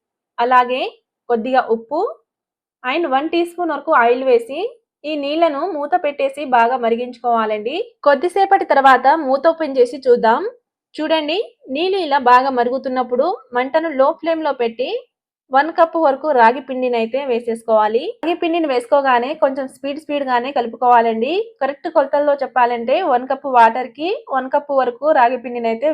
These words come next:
వేసుకోవాలి. రెండు సేమ్ క్వాంటిటీలో ఉండేలా చూసుకోండి. ఇలా మొత్తం కలుపుకున్నాక స్టవ్ ఆఫ్ చేసేసి మూత పెట్టేసుకొని రెండు నిమిషాల పాటు ఈ వేడికి అయితే మగ్గించుకోవాలండి.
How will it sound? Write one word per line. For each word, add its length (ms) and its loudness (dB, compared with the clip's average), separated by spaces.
వేసుకోవాలి. 580 0
రెండు 220 -2
సేమ్ 260 0
క్వాంటిటీలో 540 0
ఉండేలా 340 -2
చూసుకోండి. 480 -4
ఇలా 140 4
మొత్తం 200 2
కలుపుకున్నాక 680 0
స్టవ్ 260 4
ఆఫ్ 160 -2
చేసేసి 440 -8
మూత 180 0
పెట్టేసుకొని 580 -2
రెండు 180 -4
నిమిషాల 400 0
పాటు 240 2
ఈ 20 -6
వేడికి 320 -2
అయితే 260 -2
మగ్గించుకోవాలండి. 880 -2